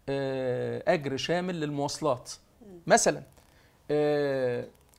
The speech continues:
Speaker 1: إنما لما نيجي، آه، لل-، ما دون ذلك، ضروري بقى عشان تاخد إثابة وحوافز، ضروري تكون، آه، الشركة بتكسب.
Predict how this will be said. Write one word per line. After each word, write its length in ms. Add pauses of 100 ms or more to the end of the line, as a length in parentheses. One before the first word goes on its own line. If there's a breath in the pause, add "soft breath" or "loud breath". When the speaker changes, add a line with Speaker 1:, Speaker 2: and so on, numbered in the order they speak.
(140)
Speaker 1:
إنما 300
لما 240
نيجي، 400 (320)
آه، 440
لل-، 1400
ما 240
دون 260
ذلك، 580
ضروري 340
بقى 200
عشان 280
تاخد 360
إثابة 420
وحوافز، 720 (380 soft breath)
ضروري 300
تكون، 520 (160)
آه، 280
الشركة 360
بتكسب. 340